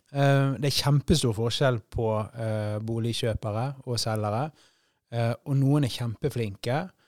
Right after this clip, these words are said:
Eh, noen er kjempedårlige. De fleste er jo midt imellom, som betyr at, eh, jeg tror vi nesten alle har litt å gå på. Ehm,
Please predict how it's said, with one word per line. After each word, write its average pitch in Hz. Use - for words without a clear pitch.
Eh, 123
noen 135
er 131
kjempedårlige. 131
De 147
fleste 151
er 151
jo -
midt 180
imellom, 143
som 123
betyr 135
at, 107
eh, 117
jeg 120
tror 151
vi 131
nesten 139
alle 143
har 117
litt 123
å 117
gå 107
på. 156
Ehm, 127